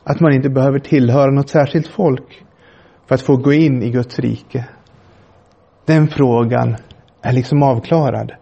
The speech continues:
Men vi kan sätta upp många andra hinder.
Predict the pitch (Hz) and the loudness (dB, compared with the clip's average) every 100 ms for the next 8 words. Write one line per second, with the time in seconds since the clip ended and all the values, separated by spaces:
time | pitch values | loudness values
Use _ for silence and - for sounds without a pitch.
0 | _ _ _ _ _ _ _ _ _ _ | _ _ _ _ _ _ _ _ _ _
1 | _ _ _ _ _ _ _ _ _ _ | _ _ _ _ _ _ _ _ _ _
2 | _ - 131 143 160 160 - 139 156 - | _ -2 2 4 2 0 -2 -2 -2 0
3 | 160 160 - 160 180 170 123 170 214 120 | -2 0 2 4 4 2 2 2 0 -2
4 | - 131 123 | -8 -12 -14